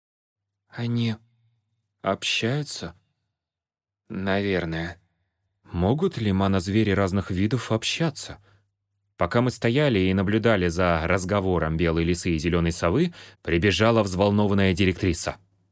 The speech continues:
«О боже!» Она опустилась на колени перед двумя студентами, но в этот раз лиса Артура не пыталась остановить ее. «Директриса Гудскай!»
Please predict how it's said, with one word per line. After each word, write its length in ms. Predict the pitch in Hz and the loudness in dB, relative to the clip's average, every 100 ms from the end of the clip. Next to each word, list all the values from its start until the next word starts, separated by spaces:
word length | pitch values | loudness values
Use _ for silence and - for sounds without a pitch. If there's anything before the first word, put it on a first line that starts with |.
| _ _ _ | _ _ _
«О 280 | 107 107 127 | -2 0 2
боже!» 520 | 135 127 110 117 110 - _ _ _ _ _ _ _ | 4 4 4 2 0 -2 _ _ _ _ _ _ _
Она 320 | 80 80 90 | -2 0 2
опустилась 540 | 90 90 - 90 90 90 | 0 -2 0 0 0 -2
на 80 | |
колени 420 | 87 92 92 90 87 | 0 2 2 0 0
перед 260 | 95 90 | 0 0
двумя 280 | 87 90 87 | 0 0 0
студентами, 680 | - 85 95 98 85 78 73 - | -2 -2 -2 -2 -2 -4 -8 -4
но 180 | 82 | 0
в 40 | 82 | 2
этот 240 | 101 104 | 2 2
раз 240 | 101 101 101 | 0 0 -2
лиса 300 | 92 101 92 | -2 0 0
Артура 280 | 90 95 | 0 0
не 140 | 92 90 | 0 0
пыталась 440 | 92 90 71 71 | 0 0 -2 -6
остановить 480 | - 80 76 69 - | -6 -4 -4 -4 -6
ее. 160 | 65 - _ _ _ _ _ _ _ _ | -8 -10 _ _ _ _ _ _ _ _
«Директриса 680 | 110 117 135 - 160 165 170 | -2 2 2 4 2 4 2
Гудскай!» 460 | 156 - 170 139 | 0 0 0 0